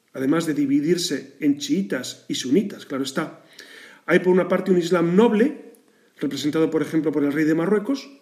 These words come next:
y un Islam extremista, terrorista, que tampoco deberíamos identificar con todo el conjunto islámico, porque no sería justo". Es verdad que, fíjense que Cardenal Ratzinger, pues, hace esa distinción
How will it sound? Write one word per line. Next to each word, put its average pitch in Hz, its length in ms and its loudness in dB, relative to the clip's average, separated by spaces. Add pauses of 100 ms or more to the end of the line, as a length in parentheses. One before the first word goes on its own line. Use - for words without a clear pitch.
(320)
y 190 80 0
un 214 120 6
Islam 196 680 4
extremista, 180 840 0 (120)
terrorista, - 680 -4 (400)
que 208 80 0
tampoco 226 360 2
deberíamos 214 420 4
identificar 175 680 -2
con 147 220 0
todo 208 160 2
el 196 80 -2
conjunto 170 420 -4
islámico, 160 560 0 (280)
porque 147 260 -4
no 151 100 0
sería 135 300 -2
justo". - 400 -14 (480)
Es 180 100 0
verdad 175 340 2
que, - 100 -8
fíjense 170 460 -4
que 156 280 -2 (220)
Cardenal 151 440 0
Ratzinger, 170 680 -2 (260)
pues, 147 180 -4
hace 165 160 -2
esa 190 160 -2
distinción 185 600 0